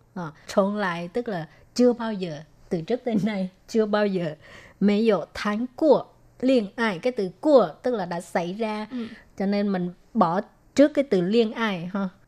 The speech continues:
Speaker 1: 没有谈过恋爱 là, là chưa có yêu lần nào.
Speaker 2: Ừ. Tức là ế lâu năm. <laughs>
Speaker 1: Cái này là, là, là
Speaker 2: Mù thai tan sinh.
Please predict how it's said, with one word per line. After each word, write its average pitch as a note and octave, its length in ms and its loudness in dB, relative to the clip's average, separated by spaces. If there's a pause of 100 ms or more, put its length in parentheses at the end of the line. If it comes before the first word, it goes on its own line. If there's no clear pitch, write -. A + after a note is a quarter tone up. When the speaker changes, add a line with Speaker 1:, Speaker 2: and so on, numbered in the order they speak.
(140)
Speaker 1:
没 G3 300 0
有 G3 200 0
谈 G3+ 360 -4
过 C4 180 6
恋 A#3 260 0
爱 G3+ 240 -6 (140)
là, F3+ 200 -6
là E3 220 -12 (420)
chưa A#3 180 6
có A#3+ 120 -2
yêu G#3+ 240 -4
lần D#3+ 180 -8
nào. D#3+ 200 -12 (220)
Speaker 2:
Ừ. G#3 320 -6 (460)
Tức C#4 120 2
là A#3+ 220 -2
ế B3 220 2
lâu C#4+ 180 2
năm. B3 300 -2 (380)
<laughs> - 400 -8
Speaker 1:
Cái B3+ 100 4
này G#3+ 160 0
là, F3+ 280 -2 (180)
là, F#3+ 160 2
là F#3 260 0
Speaker 2:
Mù A3 200 -4
thai D4 260 -6
tan D4 280 -8
sinh. C#4+ 380 -12